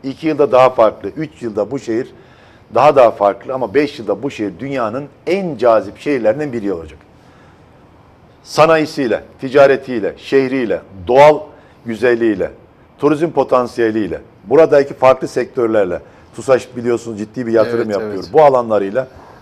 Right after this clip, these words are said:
Speaker 1: bu şehir dünyanın en ca-, cazip şehirlerinden biri olacak. Bundan hiç şüpheleri olmasın.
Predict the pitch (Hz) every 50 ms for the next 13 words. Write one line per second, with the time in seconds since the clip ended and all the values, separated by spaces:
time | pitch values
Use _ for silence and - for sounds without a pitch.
0 | _ - 120 123 151 160 - - 123 120 120 107 135 143 135 123 113 110 113 -
1 | 160 160 139 107 107 107 104 107 107 110 104 101 98 110 - - 127 120 98 98
2 | 95 101 127 131 117 110 120 113 104 101 101 131 139 - - - - - - _
3 | _ - 123 143 143 131 123 113 98 - - 151 143 - - - 135 - 117 117
4 | 110 107 101 95 95 117 131 135 135 135 127 - - 139